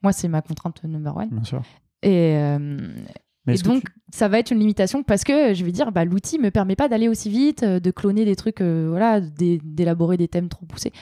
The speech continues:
Speaker 1: Alors, il y a aussi une part qui est que je maîtrise pas tous les outils, loin de là,
Speaker 2: Ouais, ouais.
Speaker 1: Bubble y compris, même si j'en ai fait pas mal. Peut-être qu'il y a plein d'astuces que je connais pas pour aller plus vite.
Speaker 2: Non, mais
Speaker 1: Donc,
Speaker 2: après,
Speaker 1: c'est
Speaker 2: tu vois,
Speaker 1: ça.
Speaker 2: d'un point de vue visuel, tu vois, il a le... moi, je pense très sincèrement, et là, c'est pas, j'ai fait quand même, j'ai fait pas mal de dev front-end,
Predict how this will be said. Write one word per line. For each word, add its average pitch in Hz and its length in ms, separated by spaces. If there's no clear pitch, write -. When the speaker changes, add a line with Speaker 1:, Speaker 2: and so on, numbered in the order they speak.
Speaker 1:
Alors, 151 140
il 175 40
y 175 40
a 170 40
aussi 185 160
une 202 80
part 208 160
qui - 120
est - 20
que 175 100
je 147 80
maîtrise - 280
pas 190 180
tous - 120
les 180 140
outils, 185 380
loin 160 160
de 165 80
là, 180 160
Speaker 2:
Ouais, 113 120
ouais. 113 340
Speaker 1:
Bubble 185 200
y 185 60
compris, 208 420
même 165 140
si 170 140
j'en 160 160
ai 156 60
fait 151 140
pas - 120
mal. 208 240
Peut-être 190 280
qu'il 180 100
y - 20
a 156 40
plein 202 180
d'astuces 185 320
que - 80
je - 60
connais 156 180
pas 160 120
pour 160 100
aller 143 120
plus - 180
vite. - 280
Speaker 2:
Non, - 60
mais 135 80
Speaker 1:
Donc, - 80
Speaker 2:
après, - 140
Speaker 1:
c'est 151 60
Speaker 2:
tu 190 60
vois, 143 80
Speaker 1:
ça. 131 40
Speaker 2:
d'un 131 100
point 127 160
de 120 60
vue 123 100
visuel, 123 360
tu - 120
vois, 123 100
il 107 100
a 104 120
le... 101 340
moi, 131 100
je 117 100
pense 113 220
très - 140
sincèrement, 117 580
et 92 100
là, 98 120
c'est 107 160
pas, 104 100
j'ai 120 160
fait - 100
quand 107 160
même, 101 100
j'ai 104 100
fait 98 100
pas 101 80
mal 104 120
de 104 60
dev 104 140
front-end, 131 380